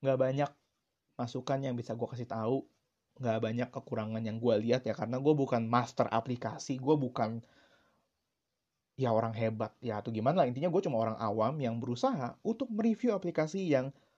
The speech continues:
sedang di launching dan tentunya ternak uang luar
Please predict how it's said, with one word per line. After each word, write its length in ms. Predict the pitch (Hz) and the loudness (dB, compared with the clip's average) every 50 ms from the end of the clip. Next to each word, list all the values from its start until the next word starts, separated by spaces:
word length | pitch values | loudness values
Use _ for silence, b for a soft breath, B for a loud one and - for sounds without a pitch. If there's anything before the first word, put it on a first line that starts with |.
| _ _ | _ _
sedang 320 | _ _ - 135 131 131 131 | _ _ 2 4 4 4 4
di 80 | 127 | 4
launching 400 | 127 127 127 123 - 170 170 156 | 2 2 2 0 -2 -2 0 2
dan 240 | 131 120 117 120 120 b b b | 2 0 0 -2 -6 b b b
tentunya 520 | _ - 123 123 131 135 139 147 156 160 165 - _ _ _ _ _ _ _ _ _ _ _ _ | _ -4 -2 -2 -2 -2 -2 -2 -2 -2 -6 -10 _ _ _ _ _ _ _ _ _ _ _ _
ternak 280 | - 139 127 127 123 123 - | -6 -4 -2 -4 -4 -4 -4
uang 480 | 135 127 127 123 123 127 127 120 113 | -2 0 0 0 -2 -4 -4 -4 -4
luar 240 | 113 110 107 107 107 | -2 -2 -2 -4 -6